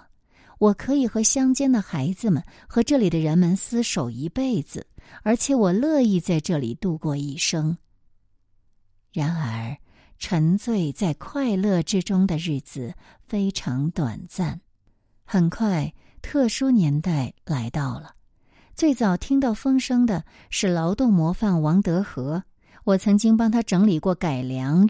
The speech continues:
玉米品种的实验报告。这时候他还是县长，他找到了我，要我远走高飞，要我走得越远越好。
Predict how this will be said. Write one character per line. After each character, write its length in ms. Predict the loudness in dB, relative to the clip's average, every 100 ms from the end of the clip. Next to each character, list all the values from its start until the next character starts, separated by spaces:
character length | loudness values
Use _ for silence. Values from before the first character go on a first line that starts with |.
| 4
玉 140 | 4
米 180 | 4 2
品 320 | -4 -2 0
种 180 | 0 0
的 80 | -2
实 240 | -4 -2
验 180 | 0 0
报 160 | 0
告。 340 | -2 -2 -4 -6 _ _ _ _ _
这 160 | 0 2
时 180 | 2 -2
候 180 | -2 -2
他 180 | -4
还 160 | -8 -6
是 140 | -4
县 380 | -4 -2 0 0
长， 180 | -2 -8 -12 _ _ _ _
他 160 | -4 0
找 240 | 0 -2
到 160 | -2 -4
了 100 | -6
我， 120 | -10 -20 -20 -8
要 140 | 2 4
我 140 | 4
远 240 | 2 2 2
走 180 | 0
高 260 | -2 0 0
飞， 360 | -2 -2 -2 -4 -10 -4
要 140 | 2 4
我 100 | 4
走 200 | 0 -2
得 120 | 0
越 280 | 0 2 2
远 260 | 0 -2
越 160 | -4 -6
好。 380 | -8 -10 -14